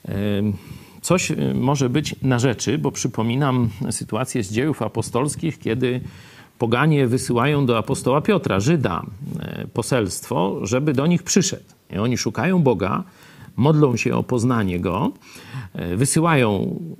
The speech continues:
<clears throat> tam dowódca rzymski Korneliusz wysyła, e, tych swoich, em,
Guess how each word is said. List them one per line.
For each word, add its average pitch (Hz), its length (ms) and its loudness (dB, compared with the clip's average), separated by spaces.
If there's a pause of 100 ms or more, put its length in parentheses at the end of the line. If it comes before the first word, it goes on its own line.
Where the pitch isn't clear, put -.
(320)
<clears throat> - 800 -2
tam 98 160 2
dowódca 113 460 2
rzymski 123 440 -2
Korneliusz 113 500 0
wysyła, 147 520 2 (320)
e, 98 320 -8 (120)
tych - 260 -6
swoich, 131 440 -4 (580)
em, 87 680 -4